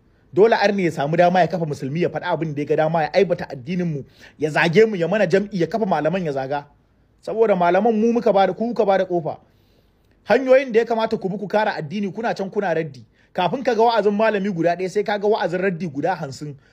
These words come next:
Malamai yanzu kullum burin su hau social media, wa ya soke su mai raddi. Babu lokacin gaya mutane, waya Allah. To, mu irin wayannan arnan daidai muke da ku. Mu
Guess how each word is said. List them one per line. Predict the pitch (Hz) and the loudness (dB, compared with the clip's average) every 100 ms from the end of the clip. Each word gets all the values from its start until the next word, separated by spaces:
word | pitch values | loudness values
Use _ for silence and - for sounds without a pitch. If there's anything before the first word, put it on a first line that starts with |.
| _ | _
Malamai | 156 180 190 220 262 | 0 2 2 0 0
yanzu | 220 202 | 0 -2
kullum | 240 226 240 | -4 -4 -2
burin | 233 254 226 | -2 -2 -4
su | 175 | -2
hau | 175 202 | -2 -2
social | 226 233 214 | -2 -2 -2
media, | 196 185 196 | -2 0 0
wa | 165 | 2
ya | 190 | 2
soke | - 190 202 | 0 -2 -2
su | 190 160 | -2 -4
mai | 170 | -4
raddi. | 165 156 131 - - - | -4 -6 -12 -20 -20 0
Babu | 185 220 | 2 4
lokacin | 214 220 - 190 | 4 2 0 -2
gaya | 202 | 0
mutane, | 175 180 170 175 | 0 -2 -2 -2
waya | 165 143 | -2 -2
Allah. | 143 135 - _ _ _ - | -6 -10 -14 _ _ _ -6
To, | 170 | -2
mu | 202 226 | -2 -2
irin | 254 220 | -2 0
wayannan | 220 208 202 | 0 0 -2
arnan | 180 196 185 | -2 -4 -2
daidai | 175 175 185 | 0 0 -2
muke | 180 165 | -2 -4
da | 131 | -4
ku. | 151 | -4
Mu | 165 220 | -2 -2